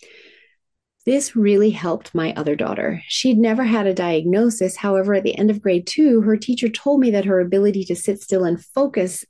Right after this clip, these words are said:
had declined over the course of the school year, as had her handwriting. I wasn't in health and wellness then. This is eighteen years ago,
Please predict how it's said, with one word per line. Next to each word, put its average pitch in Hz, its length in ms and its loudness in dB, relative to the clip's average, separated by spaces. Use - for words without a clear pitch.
had 214 260 -4
declined 226 560 0
over 180 180 2
the 185 80 0
course 185 500 -2
of 170 260 -6
the 175 80 -8
school 180 340 0
year, - 420 -2
as 196 300 -2
had 170 320 -6
her 160 240 -8
handwriting. 160 920 -6
I 269 140 0
wasn't 214 340 2
in 185 80 0
health 165 260 -4
and 165 120 -2
wellness 165 320 -2
then. 165 260 0
This 175 180 0
is 170 220 -2
eighteen 170 440 0
years 156 280 0
ago, - 420 -4